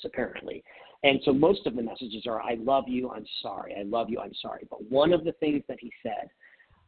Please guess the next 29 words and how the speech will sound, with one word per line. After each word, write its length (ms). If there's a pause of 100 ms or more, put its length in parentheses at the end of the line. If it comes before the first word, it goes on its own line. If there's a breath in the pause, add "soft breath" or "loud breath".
um, 420 (680)
let 240
me 100
know 380 (100)
for 80 (140)
sure 220
that 120
it 100
really 260
was 180 (120)
him. 300
And 160
that 220
was, 300 (360 loud breath)
when, 180
when 180
we 220
found, 400 (200)
when 280
my 100
dad 200
was 180 (100)
found, 440 (100)
he 160
was 180 (200)
found 340
on 180
the 60
ground. 440